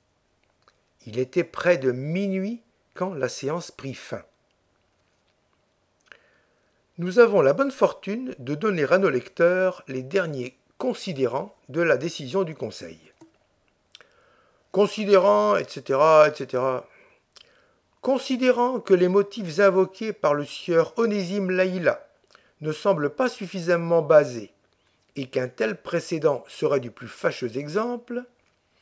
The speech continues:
considérant que le législateur a mis deux trottoirs aux rues pour qu'on les utilisât pareillement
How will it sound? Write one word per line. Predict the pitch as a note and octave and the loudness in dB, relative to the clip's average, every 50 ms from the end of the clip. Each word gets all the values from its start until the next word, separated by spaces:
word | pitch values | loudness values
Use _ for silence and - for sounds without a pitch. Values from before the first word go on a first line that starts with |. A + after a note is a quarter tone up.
| _ _ _ _ _ _ _ _ _ _ - - _ _ _ _ _ | _ _ _ _ _ _ _ _ _ _ -20 -20 _ _ _ _ _
considérant | - C#4 A#3+ - - A#3 G3+ G#3 F#3 D#3 D3+ C#3 B2+ - _ _ _ _ _ _ _ _ _ _ _ _ _ _ - _ - | -6 -6 -6 -4 -4 -2 4 4 6 6 6 2 0 -4 _ _ _ _ _ _ _ _ _ _ _ _ _ _ -20 _ 0
que | F#3+ | 0
le | F#3 F#3 G#3 | 2 2 2
législateur | G3+ G#3+ A3 F#3 G#3+ A3 F#3+ - - F#3 F3+ - - F#3+ F3+ D#3 | 0 0 -2 -4 -4 -6 -6 0 0 0 0 2 2 2 4 4
a | D#3 | 2
mis | D3+ D3+ C#3+ C#3+ | 0 -2 -8 -10
deux | B2+ - A#3+ C4 | -4 -2 -2 -2
trottoirs | B3+ - - - F3+ F3+ - - F#3 F3+ D#3+ D3+ | -2 -2 -2 -2 -2 -2 0 2 2 2 4 2
aux | D#3+ D#3+ D#3 D3+ C#3 | 0 0 0 -2 -2
rues | C#3 D3 B2+ - - _ _ _ - - - _ _ _ _ _ | -6 -8 -10 -12 -16 _ _ _ -20 -20 -20 _ _ _ _ _
pour | F3+ E3+ - - | -10 -10 -10 -10
qu'on | _ - C#3 | _ -2 0
les | C3 C3 C3 A#2 C3 | 0 0 -2 -2 -4
utilisât | D#3+ D3+ - - D3 D#3 D#3 C3+ A#2+ C3+ A2+ | -12 -12 -14 -14 -12 -10 -10 -2 0 0 0
pareillement | - - B2 A2+ A#2 C#3 D#3 E3 F3+ F#3 G#3 A#3+ A#3+ _ | 0 -2 -6 -6 -4 -6 -6 -4 -4 -6 -6 -8 -8 _